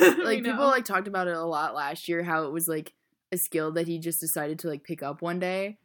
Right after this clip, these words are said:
Speaker 2: And, like, that's, like, what I was talking about. Like, just, like, his general, like, knowledge and, like, wanting to, like, improve his own game and, like, all this. He just loves basketball, and I love that. Um, and you can definitely, like, see it in how he, like, carries himself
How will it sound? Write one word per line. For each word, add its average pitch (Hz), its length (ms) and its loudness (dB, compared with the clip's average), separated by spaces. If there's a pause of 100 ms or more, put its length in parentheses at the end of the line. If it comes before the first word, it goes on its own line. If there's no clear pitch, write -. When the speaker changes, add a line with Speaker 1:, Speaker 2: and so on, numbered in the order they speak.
(400)
Speaker 2:
And, 190 160 -2
like, 170 240 -2
that's, 165 260 -2
like, 156 140 -4
what 151 100 -4
I 131 40 -4
was 135 100 -8
talking 139 240 -10
about. 135 180 -8
Like, 139 200 -8
just, 151 240 -6
like, 139 240 -8 (400)
his 165 200 -4
general, 147 420 -6
like, 151 200 -8
knowledge 147 440 -6
and, 147 160 -8
like, 143 360 -10
wanting 143 360 -10
to, 156 100 -10
like, 143 180 -10
improve 143 320 -10
his 147 140 -10
own 143 140 -8
game 135 400 -10
and, 143 160 -10
like, 127 260 -14 (640)
all 175 100 -2
this. 202 280 -8
He 208 100 -6
just 254 240 0
loves 185 240 2
basketball, 151 640 -6
and 160 180 -4
I 220 120 6
love 160 240 -2
that. 147 280 -6 (500)
Um, 170 460 -2 (800)
and 180 100 -4
you 175 100 -2
can 175 200 -6
definitely, 175 360 -4
like, 156 160 -6
see 143 200 -6
it 131 60 -8
in 151 100 -8
how 151 180 -6
he, 143 120 -6
like, 131 140 -8
carries 156 280 -4
himself 143 460 -8